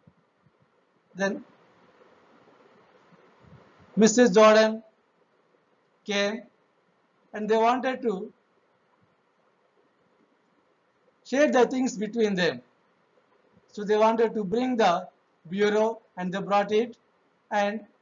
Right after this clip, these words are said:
Missus Slater asked her daughter to go to Mister Abel Merriweather room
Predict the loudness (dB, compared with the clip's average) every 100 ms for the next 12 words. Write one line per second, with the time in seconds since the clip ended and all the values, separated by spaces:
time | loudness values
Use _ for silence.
0 | _ _ -10 -8 -8 -8 -2 -2 0 -2
1 | -2 -8 _ -4 -4 -2 -2 -2 -4 _
2 | _ _ -4 -2 0 0 -4 -4 0 0
3 | 0 -6 -8 -12 _ _ _ -14 -10 -4
4 | -2 -2 -2 -2 -2 -2 -4 -4 -2 -4
5 | -6